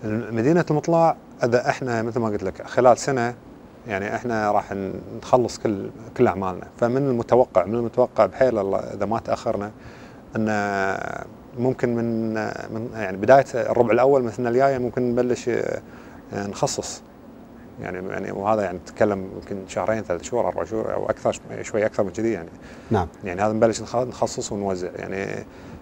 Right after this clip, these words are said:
Speaker 1: يعني، وأنا متفائل، يعني، باللي قاعد أشوفه من المستشار ومن الجهات الحكومية اللي
Speaker 2: مم.
Speaker 1: معانا. لحد الآن إحنا ماشيين حسب البرنامج الزمني، فممكن في بداية، بداية السنة الجاية ممكن نبلش نخصص ونوزع.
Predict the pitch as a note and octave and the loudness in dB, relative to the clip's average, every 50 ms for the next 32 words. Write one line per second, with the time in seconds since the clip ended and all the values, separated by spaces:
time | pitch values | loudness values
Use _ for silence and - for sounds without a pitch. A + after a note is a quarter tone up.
0 | - - - - - A#2+ G2 G2 G2 G#2+ A#2+ B2 B2+ B2 C3+ C#3 C#3 C3+ C#3 B2+ | -20 -20 -20 -16 -14 -12 -10 -8 -8 -6 -6 -4 -4 -2 0 2 4 4 4 4
1 | - - C#3+ C#3 A#2 A2+ G#2+ G2+ F#2 F#2+ G#2+ A#2+ B2+ A2 G#2+ G#2+ A2 G2+ G#2+ G2 | 6 8 10 10 10 10 6 4 2 2 2 0 0 0 2 4 4 6 6 4
2 | G2 - B2+ G#2 G2+ G#2 G#2 G2+ G#2 G#2+ - - G#2 - A2 G#2+ A2 A2+ A2+ A2 | 4 4 2 0 0 0 -2 -2 -2 -4 -4 -6 -4 2 4 6 8 8 6 6
3 | G2+ F#2 F#2+ F#2+ F#2+ F#2+ F#2+ F#2 G2+ G#2 G2+ G#2 G#2+ G#2+ G#2 - - G#2 F#2 F2 | 2 0 -2 -4 -4 -4 -4 -2 -2 2 4 4 4 4 2 -2 -6 -8 -8 -8
4 | - - - - A2+ A2 A2+ A2 G#2+ G2+ G2 F#2+ F#2 G2 G#2 A2 G#2+ A2+ B2+ - | -8 -8 -4 -2 0 2 2 2 2 0 0 -2 -2 -2 -2 -2 -2 -4 -6 -8
5 | - - - - - A2 G#2+ - A2+ G#2+ B2 A#2+ A2+ G2+ - A2 G#2+ G#2+ G2+ - | -12 -18 -12 -4 0 2 2 4 2 2 2 0 0 0 -2 0 0 0 0 0
6 | B2+ G#2+ F#2 G#2 G2 - A2 G#2 G2+ G2 G2+ G2+ G2+ F#2+ F#2+ F2 F2 F2 F#2 F2 | -2 0 0 0 0 0 0 0 2 2 2 2 2 -2 -2 -4 -6 -6 -6 -6
7 | F2 F2 F#2 - - - - - - - - - D3+ D3 - D#3 C#3 C#3 C#3 C3+ | -8 -10 -12 -14 -16 -18 -20 -20 -20 -8 0 2 2 2 4 2 0 2 4 8
8 | C#3 C3 A#2+ G#2+ - - C3+ B2 A#2+ A#2+ B2 A#2+ G#2 - - G#2 G#2+ G#2+ G#2+ G2+ | 8 8 8 8 4 -2 -10 -6 0 4 6 6 6 6 4 4 4 4 2 0
9 | - - A#2 G#2+ G2 G2 A2 A2+ A2+ A#2+ B2+ C#3 C#3+ C3+ C3 - - A2+ G#2+ G#2 | -2 -4 -4 -4 0 2 4 4 4 4 2 0 -2 -4 -6 -6 -4 -2 0 2
10 | G#2+ G2+ F#2+ - - G2 - G#2 G#2 - - G2+ - G#2+ F#2+ F#2 F#2+ F#2 F2+ F2+ | 2 0 0 -4 -6 -8 -6 -8 -8 -8 -8 -12 -12 -10 -10 -8 -8 -10 -10 -12